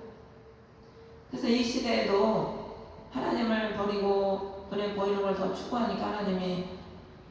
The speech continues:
사방의 사람들을 보내서 그들을 치게 만든 것처럼 오늘날에도, 그래서 그때 삼천 년 때부터 지금까지 늘 이스라엘 주변 나라 중에서 분쟁이 많았거든. 이스라엘을 늘 지배하고 치고.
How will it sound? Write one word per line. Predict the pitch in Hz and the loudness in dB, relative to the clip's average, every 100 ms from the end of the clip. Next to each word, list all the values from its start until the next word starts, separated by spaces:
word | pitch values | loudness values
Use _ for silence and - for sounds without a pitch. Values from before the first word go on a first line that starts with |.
| - | -20
사방의 | - - - 226 220 196 | -8 0 2 2 2 0
사람들을 | - 185 175 170 165 | 0 0 2 2 2
보내서 | 180 175 170 170 170 | 2 2 2 0 -2
그들을 | 170 170 165 | 0 2 0
치게 | - - - | -2 -4 0
만든 | 208 175 | 0 2
것처럼 | 156 151 175 - - - - - - - - | 0 0 0 0 -2 -4 -8 -14 -16 -18 -4
오늘날에도, | 196 240 269 240 226 247 262 214 | 4 6 6 6 6 4 2 2
그래서 | 233 254 254 | 2 0 0
그때 | 302 226 262 | 0 0 0
삼천 | 247 - - - | 0 -2 -4 -4
년 | - 226 | -4 -2
때부터 | 226 - 226 | -2 -2 -4
지금까지 | 220 226 220 220 220 226 240 240 - - - - - - - - | -6 -6 -4 -2 0 -2 -2 -4 -10 -14 -18 -18 -20 -20 -20 -2
늘 | 220 523 587 587 554 571 - - - | 4 6 8 8 6 2 -2 -6 -10
이스라엘 | - 220 254 233 220 | -6 -2 0 0 -2
주변 | - 240 | -4 -2
나라 | 226 214 208 | 0 0 -2
중에서 | 208 202 202 196 190 - - - - | -4 -4 -4 -6 -8 -14 -18 -20 -16
분쟁이 | 220 233 240 220 | 0 2 4 2
많았거든. | 160 214 214 175 151 131 - | 2 2 2 0 -2 -4 -4
이스라엘을 | 180 233 240 233 226 220 | -6 -4 0 0 0 0
늘 | 240 190 - | 2 2 0
지배하고 | 233 233 233 - 415 | 0 0 2 2 0
치고. | 415 - - - - | -2 -6 -6 -6 -6